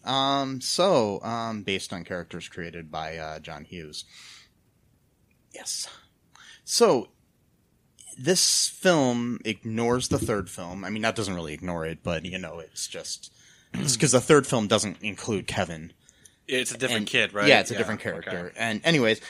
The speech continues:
Speaker 1: this one, they have different actors playing the characters. Uh, this was made, uh, and originally aired on November, uh, third, two thousand two on the Fox network.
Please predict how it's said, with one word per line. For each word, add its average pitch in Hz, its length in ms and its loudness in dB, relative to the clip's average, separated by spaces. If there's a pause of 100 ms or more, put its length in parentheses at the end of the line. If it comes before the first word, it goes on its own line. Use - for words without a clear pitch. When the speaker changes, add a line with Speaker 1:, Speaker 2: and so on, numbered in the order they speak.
(120)
Speaker 1:
this 170 300 4
one, 131 500 4 (680)
they 113 200 4
have 107 280 4
different 123 260 4
actors 104 260 0
playing 95 600 -6 (100)
the - 80 -10
characters. 92 540 -4
Uh, 98 140 2
this 110 200 -2
was 107 120 0
made, 101 360 2
uh, 90 300 0 (440)
and 95 340 -2
originally 101 480 -2
aired 95 380 0
on 90 320 -6
November, 95 460 -4
uh, 87 100 0
third, 98 320 -4
two 107 100 -6
thousand 90 360 -4
two 95 420 -2
on 87 160 -4
the 85 80 -6
Fox - 360 -8
network. 82 420 -14